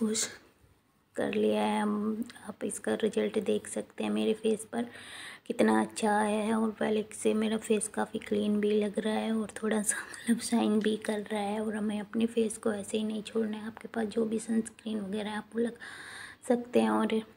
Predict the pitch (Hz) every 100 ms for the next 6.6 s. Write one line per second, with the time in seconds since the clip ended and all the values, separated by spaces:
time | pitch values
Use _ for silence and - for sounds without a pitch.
0 | - _ _ _ - - - - 220 220
1 | 214 208 - 226 - 214 208 - - -
2 | 202 208 208 214 214 214 208 214 214 214
3 | 214 208 208 - - 208 208 208 202 226
4 | 107 208 202 208 - 208 214 214 214 208
5 | 208 214 214 220 214 - - 220 214 208
6 | 208 214 220 - 220